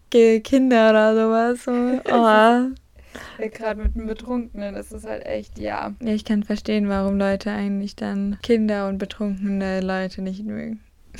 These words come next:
Speaker 2: Ja, natürlich. Also auf jeden Fall. Also Zelda hatte auch so ein Motto und das ging, äh, ein Moment hier, „Wir kommen übers Wochenende und wenn wir wieder aufwachen, ist es Donnerstag.“
Speaker 1: Oh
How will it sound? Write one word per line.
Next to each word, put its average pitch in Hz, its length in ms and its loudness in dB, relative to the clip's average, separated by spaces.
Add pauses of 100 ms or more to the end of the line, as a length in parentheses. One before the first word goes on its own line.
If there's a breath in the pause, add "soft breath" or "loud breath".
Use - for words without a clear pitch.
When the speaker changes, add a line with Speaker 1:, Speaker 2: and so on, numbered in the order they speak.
(160)
Speaker 2:
Ja, 180 120 -6 (120)
natürlich. - 680 -16
Also - 200 -10
auf - 220 -18
jeden - 300 -12
Fall. - 420 -10 (380 soft breath)
Also 202 320 -6
Zelda 226 400 -4
hatte 214 380 -8
auch 208 120 -4
so 214 160 -12
ein 202 140 -6
Motto 233 480 -6 (320 soft breath)
und 208 320 -6
das - 320 -8
ging, 208 440 -6
äh, 202 240 -4
ein 202 180 -8
Moment 208 500 -4
hier, 226 340 -2 (320 soft breath)
„Wir 214 140 -2
kommen 262 280 -6
übers 214 380 -6
Wochenende 247 760 -6
und 208 180 -8
wenn 208 180 -8
wir 208 160 -8
wieder 202 360 -4
aufwachen, 214 460 -6
ist 208 180 -12
es 196 100 -14
Donnerstag.“ - 680 -14
Speaker 1:
Oh 196 120 -4